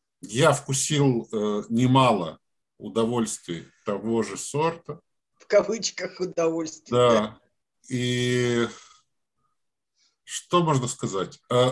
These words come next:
Speaker 1: <clears throat> единственный способ, как можно ладить с этой системой, это валять дурака с ними в унисон.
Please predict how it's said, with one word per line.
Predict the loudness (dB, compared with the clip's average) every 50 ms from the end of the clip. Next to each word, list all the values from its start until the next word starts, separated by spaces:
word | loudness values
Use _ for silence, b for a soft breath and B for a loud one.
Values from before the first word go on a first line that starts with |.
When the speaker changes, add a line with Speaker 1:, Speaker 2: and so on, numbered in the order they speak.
| 0 -2
Speaker 1:
<clears throat> | 2 2 4 4 4
единственный | 2 0 -4 -2 2 2 2 2 0 0 -2 -2 0 0 -2
способ, | -2 -2 -8 -10 _ -6 -4 -4 -4 -6 -10 -16 _ _ _ _ _ _ _ _ _ _ _ _ _ _ _ _
как | 0 2 2 2 2 -2
можно | 0 2 4 6 6 6 6 4 2 0 0 2 2 2 2 -2 -6
ладить | -8 -6 -2 0 0 0 0 0 -4 -8 -8
с | -8 -10 -6 -2
этой | -2 -2 -2 -2 -12 -12
системой, | -12 -14 -16 -18 -18 _ -12 -12 -10 -10 -12 -14 -18 _ _ b b b b b b b b b
это | _ -10 -10 -10 -4 -2 -2 -2
валять | -2 0 2 2 4 4 4 4 4 4 4 4 2 0 -2 -8 -20 -20 _ _
дурака | -20 -6 -2 0 0 0 0 -2 -4 -4 -6 -6 0 2 4 4 4 2 0 -4 -8 _ _ _
с | -10 -8 -8 -6
ними | -2 0 2 4 4 6 6 4 4 2 0 -4 -8 _ _ -20
в | -12 -6 -6
унисон. | -6 -6 -6 -10 -10 -10 -10 -10 -12 -14 -14